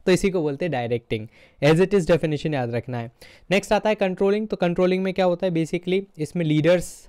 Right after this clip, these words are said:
हर एक प्रोसेस को अब यहाँ पर कंट्रोल करते हैं, वो कुछ स्टैंडर्ड्स को फॉर्मुलेट करते हैं कि ये हमारे मापदंड हैं और फिर उन स्टैंडर्ड से अभी जो एक्चुअल प्रोसेस है उसको कंपेयर किया जाता है।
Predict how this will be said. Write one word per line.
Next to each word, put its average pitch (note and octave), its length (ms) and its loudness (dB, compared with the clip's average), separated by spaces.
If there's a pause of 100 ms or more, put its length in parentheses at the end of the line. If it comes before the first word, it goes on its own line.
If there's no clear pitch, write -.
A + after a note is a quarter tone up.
हर G3 140 4
एक G#3 260 0
प्रोसेस E3+ 360 -6
को G3+ 100 -2
अब F3+ 140 -2
यहाँ D#3 180 -4
पर F3 120 -6
कंट्रोल C#3+ 480 2
करते A#2+ 280 0
हैं, A#2+ 140 -4 (380)
वो G3+ 120 6
कुछ A#3+ 280 0
स्टैंडर्ड्स F3+ 560 0
को G#3 100 0
फॉर्मुलेट D3+ 520 0
करते A#2+ 300 -8
हैं A#2+ 80 -4
कि C#3+ 100 0
ये D#3 240 4
हमारे D3+ 420 -2
मापदंड C#3 560 -4
हैं A2 180 -10 (400)
और A3 140 6
फिर B3 200 4
उन A#3+ 320 4
स्टैंडर्ड G3+ 560 0
से - 120 0
अभी E3+ 260 0
जो G#3 120 2
एक्चुअल G#3+ 340 2
प्रोसेस E3+ 440 -4
है C3 80 -2
उसको D#3+ 300 -4
कंपेयर D#3 420 -2
किया C#3 180 -4
जाता A#2 300 -6
है। A2 240 -10